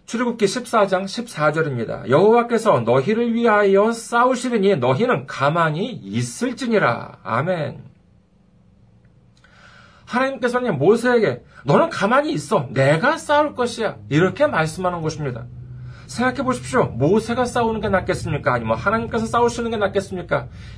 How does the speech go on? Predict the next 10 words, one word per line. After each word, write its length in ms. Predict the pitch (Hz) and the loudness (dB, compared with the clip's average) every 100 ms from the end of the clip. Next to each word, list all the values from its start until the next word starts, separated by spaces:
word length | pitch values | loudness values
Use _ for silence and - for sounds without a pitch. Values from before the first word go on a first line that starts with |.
| - | -6
이건 320 | 113 - 147 | -2 0 0
물어보나 460 | 135 208 233 190 104 | 2 2 4 2 0
마나죠. 760 | - 107 170 240 120 139 156 - - - - - - - - - - - - - - _ | -4 -4 -2 0 0 0 -4 -10 -20 -20 -20 -20 -20 -20 -20 -20 -20 -20 -20 -20 -20 _
출애굽기 420 | - 233 233 233 | -2 2 2 0
십사 420 | 233 240 - 208 202 | -4 -6 -4 0 0
장 180 | 214 | 0
이십칠 440 | 170 175 - - 214 | -2 -4 -8 -12 -4
절에서 300 | 220 208 208 | -2 0 -2
이십팔 500 | 165 - - - 220 | -2 -6 -8 -8 -2
절에는요, 560 | 214 190 165 143 190 | 0 2 0 -4 -6